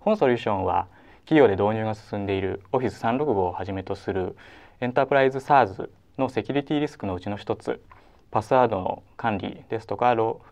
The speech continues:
情報漏洩対策についての、えー、対策案のご案内になります。このソリューションを利用することにより、ドメインをまたいだ企業間の連携にも応用ができると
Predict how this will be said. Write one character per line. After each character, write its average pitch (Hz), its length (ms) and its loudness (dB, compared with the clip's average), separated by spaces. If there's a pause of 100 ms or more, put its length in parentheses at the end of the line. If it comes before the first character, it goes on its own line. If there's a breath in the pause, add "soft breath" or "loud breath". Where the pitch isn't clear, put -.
情 123 80 -2
報 120 140 6
漏 117 180 6
洩 - 20 -4
対 131 160 2
策 123 360 -6 (420 loud breath)
に 135 80 -6
つ 156 140 0
い 143 40 -2
て 110 120 0
の、 92 240 -4 (120)
え 107 140 -4
ー、 - 20 -8
対 104 160 0
策 110 240 -2
案 107 80 -2
の 175 100 0
ご 107 180 2
案 92 100 -4
内 90 140 -8
に 87 60 -10
な 87 60 -8
り - 60 -8
ま - 160 -6
す。 - 160 -20 (800 loud breath)
こ - 140 -2
の 151 80 0
ソ 175 100 2
リ 185 60 6
ュ - 20 4
ー 190 40 4
シ 190 80 0
ョ - 20 4
ン 117 60 4
を - 20 0
利 101 80 0
用 104 100 2
す 104 140 -6
る 107 60 -2
こ 113 100 -2
と 120 100 2
に 101 80 -2
よ 92 80 -4
り、 - 80 -12 (480 soft breath)
ド 113 120 0
メ 147 180 4
イ 135 80 0
ン 107 100 -4
を - 60 -6
ま 92 140 -4
た 120 160 0
い 107 80 0
だ - 320 -2
企 - 160 -6
業 147 180 8
間 - 220 -4
の - 180 -10
連 113 200 -2
携 135 200 0
に 175 80 -2
も 110 180 0
応 104 80 2
用 104 80 0
が 101 80 0
で 98 120 -4
き 98 100 -12
る 98 80 -6
と - 220 -10